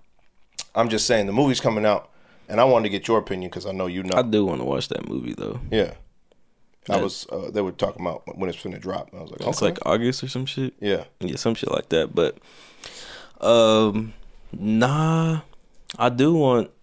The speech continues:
Speaker 2: they do need to release a new Dragon Ball Z game, though. That whole little Fighter Z shit was so weak.
Speaker 1: Well, I mean,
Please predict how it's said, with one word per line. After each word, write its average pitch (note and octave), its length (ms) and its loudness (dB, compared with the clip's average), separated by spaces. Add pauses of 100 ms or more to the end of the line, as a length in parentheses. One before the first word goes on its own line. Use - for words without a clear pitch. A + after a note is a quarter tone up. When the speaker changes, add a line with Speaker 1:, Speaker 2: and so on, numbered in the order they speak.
(280)
Speaker 2:
they B2 160 0
do C#3 160 2
need D#3+ 140 4
to A#2 60 6
release A2 280 2
a G#2+ 40 -2
new G#2 180 -2
Dragon G#2 280 0
Ball D2+ 180 -4
Z F2+ 220 -4
game, D2+ 300 -6
though. C2+ 320 -6 (800)
That A2+ 180 2
whole C3 240 6
little A#2+ 200 6
Fighter G#2+ 420 2
Z A2 220 -2
shit G#2+ 240 -2
was D2 160 -6
so D#2+ 300 -2
weak. C2+ 440 -8 (240)
Speaker 1:
Well, F2 400 -10 (580)
I - 40 -14
mean, F#2 360 -12